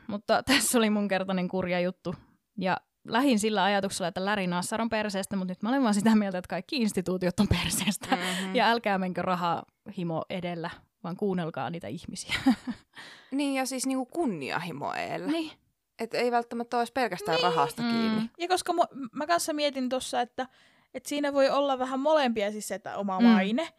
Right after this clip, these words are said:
Speaker 2: Mm.
Speaker 3: myös sitten se, että, että jos tää juttu viedään eteenpäin, niin sille täytyy jotain tehdä.
Speaker 1: Joo, näinpä,
Speaker 2: Niin.
Speaker 1: kun se on niin syvälle juurtunut
Speaker 3: Niin.
Speaker 1: toi, tai
Speaker 2: Mm.
Speaker 1: niinku ulottuu niin
Speaker 3: Niin.
Speaker 1: pitkälle ne lonkerot.
Speaker 3: Kyllä.
Speaker 2: Mm.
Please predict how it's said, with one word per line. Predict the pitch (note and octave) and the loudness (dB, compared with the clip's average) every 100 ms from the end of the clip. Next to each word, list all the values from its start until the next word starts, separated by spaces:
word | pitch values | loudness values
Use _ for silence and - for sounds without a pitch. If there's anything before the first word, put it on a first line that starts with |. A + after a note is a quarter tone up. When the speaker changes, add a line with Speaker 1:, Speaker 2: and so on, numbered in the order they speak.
| _ | _
Speaker 2:
Mm. | F#3 - | -18 -8
Speaker 3:
myös | D4 | -4
sitten | D#4+ - D4 | -6 -6 -6
se, | E4 | -2
että, | D#4 _ C4+ _ _ | -2 _ -8 _ _
että | C#4+ C#4+ | -8 -6
jos | D4 - | -6 -2
tää | C4+ | -2
juttu | C4 D4+ - C4+ | 0 -6 -8 -4
viedään | C4+ B3+ | -2 -2
eteenpäin, | C#4+ C#4+ C4+ A#3 A#3+ | -2 -2 -4 -2 -2
niin | A#3+ A3+ _ _ | -2 -6 _ _
sille | - D#4 C4 - | -14 -12 -12 -10
täytyy | G#3+ - A#3 | -10 -10 -8
jotain | C4 C#4+ C4+ B3+ - | -8 -6 -6 -8 -12
tehdä. | D#4+ A3 G#3+ | -4 0 2
Speaker 1:
Joo, | A#3 G#3+ - - | 2 -2 -4 0
näinpä, | A3 A#3 A#3 | 2 4 4
Speaker 2:
Niin. | C4 | 2
Speaker 1:
kun | A#3 | 4
se | A3+ | 4
on | G#3+ G#3+ | 4 4
niin | A3+ A3+ G3+ F#3+ | 4 4 2 0
syvälle | - G3+ F3+ E3+ F3 | -2 0 0 0 -2
juurtunut | F3 F3+ E3 D#3+ D#3+ | -2 -4 -4 -6 -6
Speaker 3:
Niin. | D#4+ C4+ | 0 2
Speaker 1:
toi, | A#3 A3+ - _ | 2 0 -6 _
tai | F3+ | -4
Speaker 2:
Mm. | E3+ | -2
Speaker 1:
niinku | F3 F#3 | -2 -4
ulottuu | - G#3+ F#3+ - G3 | 2 2 2 -2 -4
niin | F#3 | -2
Speaker 3:
Niin. | D#4 A#3+ | -2 0
Speaker 1:
pitkälle | A3 F3 E3+ | 0 -2 -2
ne | |
lonkerot. | F3+ F3+ F3 E3+ F#3+ | -2 -2 -4 -6 -4
Speaker 3:
Kyllä. | D4 B3+ | -4 0
Speaker 2:
Mm. | A#3 C4+ G#3+ | 0 0 -2